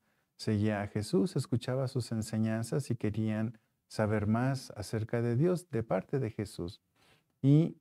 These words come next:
pues, los escribas y fariseos veían cómo su autoridad se veía minada por la actividad de Jesús. Por eso, no querían que Jesús siguiera predicando la palabra de Dios.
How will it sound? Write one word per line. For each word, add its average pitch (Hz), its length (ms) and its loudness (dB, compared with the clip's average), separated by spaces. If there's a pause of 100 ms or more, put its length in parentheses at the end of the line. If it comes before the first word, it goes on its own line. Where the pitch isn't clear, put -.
pues, 123 140 6
los 110 140 4
escribas 113 540 0
y 117 40 4
fariseos 117 680 0
veían 104 400 -2
cómo 107 400 -2
su 101 340 -2
autoridad 98 720 -2 (340)
se - 160 -4
veía 104 280 2
minada 110 580 -2 (140)
por 98 100 -4
la 95 340 -4
actividad 98 480 0
de 98 120 -4
Jesús. 160 400 0
Por 143 180 2
eso, 180 360 0 (460)
no 131 120 6
querían 151 400 6
que 147 100 2
Jesús 127 440 0
siguiera 113 360 0
predicando 113 540 -2
la 127 140 -2
palabra 104 440 -4
de 95 140 -2
Dios. 87 280 -2